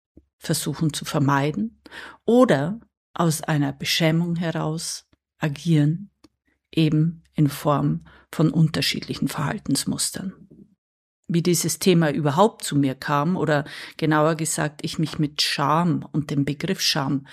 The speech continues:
mehr beschäftigt habe, war jetzt initial ein anderer Podcast, in dem ich Doktor Stefan Marx gehört habe und der über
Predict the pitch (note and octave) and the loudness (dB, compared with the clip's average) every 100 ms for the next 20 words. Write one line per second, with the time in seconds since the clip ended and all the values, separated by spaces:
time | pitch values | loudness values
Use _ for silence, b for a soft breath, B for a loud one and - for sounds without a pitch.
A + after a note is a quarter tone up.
0 | B B - D#3 E3 E3 - D#3 - D#3+ | B B 0 2 2 0 0 -2 -4 -10
1 | - - D#3 D#3 - B B B B _ | -8 -4 -4 -4 -14 B B B B _
2 | - D#3 D3+ E3 D#3+ E3+ F3+ F#3 - E3+ | -14 -10 2 4 4 4 0 -4 -4 -4
3 | E3 - - A3 A3+ - - E3+ E3 E3+ | -2 -2 2 2 2 -2 -2 0 2 0
4 | F3 G3 _ b b b - D#3 C#3+ C#3 | -2 -6 _ b b b -2 0 2 0
5 | C#3+ D#3+ D3+ _ _ _ _ F#3+ G#3+ G#3 | -2 -4 -8 _ _ _ _ 2 4 2
6 | - - D3 - - D3 D3+ A3 - - | -2 -6 -6 -6 -4 -2 -2 -4 -8 -12
7 | - - _ B B B _ E3 D#3 D#3+ | -16 -20 _ B B B _ 4 4 4
8 | D#3+ E3 - E3 E3 - - - _ _ | 4 2 2 0 0 -2 -10 -12 _ _
9 | - C3 - D3 D#3 - D3+ C#3+ C#3 C#3+ | -10 -6 -4 -2 -2 0 2 4 2 0
10 | - - - C#3+ - - - - - _ | -4 -6 -6 -6 -8 -8 -10 -12 -20 _
11 | _ _ _ _ B B B B B B | _ _ _ _ B B B B B B
12 | B - D#3+ D#3 D3 D3+ - E3+ E3 D#3+ | B 2 2 4 2 2 0 0 2 0